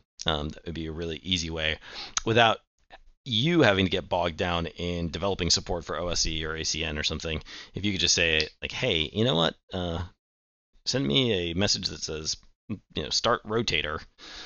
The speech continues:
And when I hear start rate, rotator on the network, I will start. And then when I hear stop rotator, I will stop.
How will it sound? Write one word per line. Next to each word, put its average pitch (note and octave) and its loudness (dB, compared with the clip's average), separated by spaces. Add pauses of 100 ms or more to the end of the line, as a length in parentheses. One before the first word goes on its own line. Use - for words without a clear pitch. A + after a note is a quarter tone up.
(280)
And F2 0
when F2 6
I F#2+ 4
hear G2+ 2
start G2 4
rate, F#2+ -4 (120)
rotator F#2 2
on E2 0
the E2 0
network, D#2+ -4
I F2 -2
will D2 -2
start. - 0 (120)
And F#2 2
then F2+ 2
when E2 0
I D#2+ -2
hear E2 -2
stop - 4
rotator, F2+ 0
I E2 2
will C#2 -4
stop. - -4